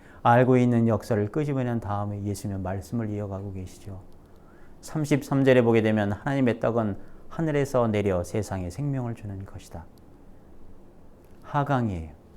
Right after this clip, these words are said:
계시예요. 신비해요. 그것은 생명이에요.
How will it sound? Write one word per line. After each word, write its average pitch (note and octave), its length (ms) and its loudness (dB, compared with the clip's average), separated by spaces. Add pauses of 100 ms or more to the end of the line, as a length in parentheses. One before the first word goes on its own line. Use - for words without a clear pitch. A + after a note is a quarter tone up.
(960)
계시예요. F#2+ 680 0 (720)
신비해요. A#2 720 -2 (680)
그것은 F#2+ 320 -8
생명이에요. B2+ 720 -4